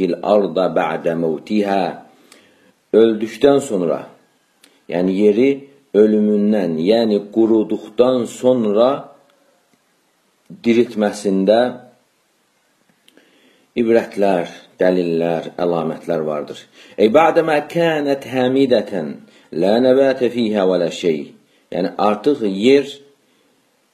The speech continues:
öldükdən, quruduqdan sonra, artıq orada heç nə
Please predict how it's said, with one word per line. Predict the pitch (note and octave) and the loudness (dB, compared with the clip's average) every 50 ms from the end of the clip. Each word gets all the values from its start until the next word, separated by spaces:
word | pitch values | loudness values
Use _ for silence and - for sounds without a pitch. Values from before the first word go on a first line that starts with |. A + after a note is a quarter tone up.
| _ - | _ 2
öldükdən, | A#2+ B2+ C3 B2 A2+ A#2 A2 - - - B2 B2 A#2+ A#2 G#2+ G#2 F#2+ F2 | 4 4 4 2 0 -4 -8 -10 -8 -2 0 0 2 2 0 -2 -2 -4
quruduqdan | - F#2+ G2 G2 G2 F#2 G2 F#2+ - - - G2+ G#2+ A2 | 0 2 2 4 4 2 0 -4 -6 -2 -2 -2 -2 -2
sonra, | G#2+ - A2+ G2+ F#2+ F2 E2+ D#2+ D#2 - - - _ _ _ _ _ _ _ _ _ _ _ - | -2 -2 -2 -2 0 0 -2 -2 -4 -8 -12 -18 _ _ _ _ _ _ _ _ _ _ _ -6
artıq | - F#2+ G#2+ A2 A2 - C#3+ B2 | 0 2 2 2 2 0 -6 0
orada | G#2 A2 B2 A#2 A2 C3 | 2 2 2 2 2 0
heç | A#2+ G#2+ B2+ C#3+ C#3+ - - - - - | -2 0 0 -2 -2 -2 -8 -12 -8 -4
nə | A#2 A2 G#2+ G#2+ | -2 -2 0 0